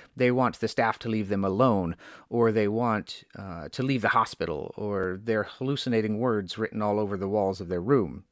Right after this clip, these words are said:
and it's disturbing. Delirious patients may also be m-, minimally interactive, but this changes throughout the day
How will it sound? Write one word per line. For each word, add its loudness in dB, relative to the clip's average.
and -8
it's -10
disturbing. 2
Delirious 4
patients 0
may 2
also 4
be 2
m-, -2
minimally 4
interactive, 2
but -4
this 0
changes 2
throughout 4
the -2
day 0